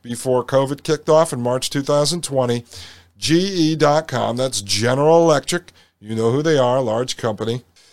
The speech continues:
This is the ethical underbelly of the fourth industrial revolution. Now,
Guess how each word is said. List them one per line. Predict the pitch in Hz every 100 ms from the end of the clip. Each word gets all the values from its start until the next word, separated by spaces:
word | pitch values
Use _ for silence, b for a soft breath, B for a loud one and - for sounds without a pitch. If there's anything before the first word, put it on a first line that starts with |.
| b b _
This | 147 240 247 190
is | 185 170 170 156 - 127 120
the | 139 139 135 127 120 B B B B _ -
ethical | 185 208 190 190 185 143
underbelly | 156 160 151 143 143 135 135 135
of | 123 110
the | 113 104
fourth | - - 147 143 143 143 - -
industrial | 120 117 117 113 - 110 104 101 95
revolution. | 110 101 107 156 143 - 90 104
Now, | 113